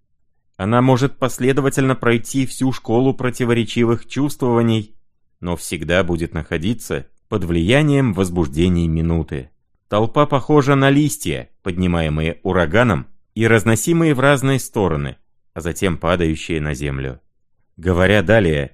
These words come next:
о некоторых видах революционной толпы, мы укажем несколько примеров изменчивости ее чувств. Из-за этой изменчивости толпой очень трудно руководить, особенно если часть общественной власти находится в ее руках.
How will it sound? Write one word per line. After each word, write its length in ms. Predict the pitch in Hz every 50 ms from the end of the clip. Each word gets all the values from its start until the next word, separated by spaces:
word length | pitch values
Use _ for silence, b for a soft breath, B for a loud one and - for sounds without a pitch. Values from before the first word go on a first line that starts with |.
| -
о 100 | - 101
некоторых 540 | 113 135 147 - 143 - - 123 127 - -
видах 400 | 110 110 131 110 110 104 104 -
революционной 840 | 104 104 101 107 107 107 104 104 - - 113 104 90 80 73 76 76
толпы, 500 | - - 90 87 85 - 135 143 135 - - - _ _ _ _ _ _ -
мы 160 | - 110 147
укажем 440 | 170 165 - 185 180 165 147 165 156
несколько 400 | 160 160 - - 151 127 - 143
примеров 500 | - - 120 104 107 120 120 120 - -
изменчивости 920 | 104 80 87 90 101 117 123 - 120 101 110 104 - - - 110 104 - _ -
ее 340 | 76 71 71 71 71 71
чувств. 540 | 69 - - 78 73 - - - - _ _ _ _ _ _ _ _ _ _ -
Из-за 260 | 92 85 78 80 87
этой 320 | 92 98 95 - - 85 82
изменчивости 800 | 76 78 92 113 123 120 - - 71 67 - - - - - - _ _ _ _ _ _
толпой 540 | - 90 92 92 - - 127 147 156 147 107 -
очень 400 | - 135 147 143 - 160 147 139
трудно 400 | - - 127 131 147 147 135 143
руководить, 760 | 131 123 120 - 139 123 127 131 110 95 76 - - - - _ _ _ _ _ _ _ _ _ _ -
особенно 520 | 98 98 - - 175 165 143 117 90 80
если 360 | 76 73 78 101 - - 117 110
часть 340 | - - 143 131 123 -
общественной 600 | 113 101 - - 135 123 110 - 113 101 104 104
власти 360 | 95 101 127 151 156 - - -
находится 600 | 90 87 82 - 131 135 143 147 - - - 123
в 60 | 110
ее 340 | 98 101 107 98 95 110 113
руках. 500 | 113 104 - - 82 69 - - - -